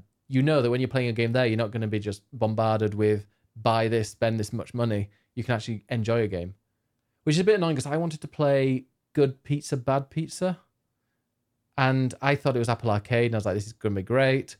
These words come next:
And then I realized it wasn't. And then I started playing it, and it was like, "Watch an advert to make this go faster." And I'm like, "No, it just ruins the immersion."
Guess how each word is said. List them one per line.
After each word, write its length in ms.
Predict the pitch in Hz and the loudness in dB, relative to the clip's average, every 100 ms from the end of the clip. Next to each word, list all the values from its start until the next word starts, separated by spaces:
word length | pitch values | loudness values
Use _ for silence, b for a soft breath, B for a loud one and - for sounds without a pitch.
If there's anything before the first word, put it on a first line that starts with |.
| _ _ | _ _
And 80 | 120 | -2
then 80 | 120 | 2
I 20 | |
realized 280 | 117 110 110 | 4 2 2
it 100 | 107 | 0
wasn't. 560 | 113 120 101 92 90 | 2 2 0 -4 -6
And 80 | 95 | -4
then 60 | 110 | -4
I 20 | |
started 220 | 104 92 - | -2 -2 0
playing 320 | 120 113 98 | 2 2 0
it, 120 | 90 | -4
and 60 | 110 | -4
it 20 | |
was 100 | 95 95 | -4 -2
like, 160 | 90 | -2
"Watch 200 | 180 196 | -2 -2
an 80 | 202 | -6
advert 440 | - 240 208 104 - | -4 -4 0 0 -2
to 60 | 120 | -4
make 200 | 120 - | -4 -4
this 120 | 131 | -4
go 160 | 143 | -2
faster." 400 | 139 180 165 - | -2 -2 -4 -6
And 80 | 117 | -6
I'm 80 | 104 | -6
like, 120 | 95 | -8
"No, 160 | 131 117 | -4 -2
it 60 | |
just 160 | 123 143 | -4 -4
ruins 280 | 139 143 123 | 0 2 2
the 120 | 107 | 0
immersion." 540 | 104 101 98 - 90 | 0 0 0 -4 -12